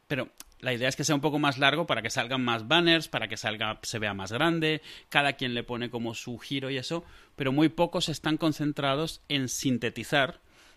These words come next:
y de, además hacer de esa síntesis un poco amena. Y eso yo creo que es algo muy bueno que tiene tanto Mixio, la newsletter, como el,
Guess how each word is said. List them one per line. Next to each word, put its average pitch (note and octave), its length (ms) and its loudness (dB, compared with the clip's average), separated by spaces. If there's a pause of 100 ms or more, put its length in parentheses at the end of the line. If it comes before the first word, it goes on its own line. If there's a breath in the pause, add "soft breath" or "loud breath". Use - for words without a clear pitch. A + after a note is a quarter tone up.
(120)
y D3 140 2
de, C3 160 2
además C#3 460 4
hacer D3+ 260 0
de D3+ 60 0
esa D3 160 -4
síntesis C#3+ 480 -4
un B2 80 -4
poco A#2+ 180 -6
amena. D#3+ 260 -2
Y B2+ 60 -4
eso C#3 140 -4
yo D3+ 120 -4
creo D#3+ 140 -2
que D#3 60 -2
es D3+ 100 -4
algo D#3 320 0
muy D3 300 2
bueno C#3 320 0
que B2 100 -4
tiene B2 220 -4
tanto A#2 260 -4
Mixio, C3+ 480 -2
la A#2+ 140 0
newsletter, C#3 480 0
como A2+ 280 -2
el, G#2+ 160 -4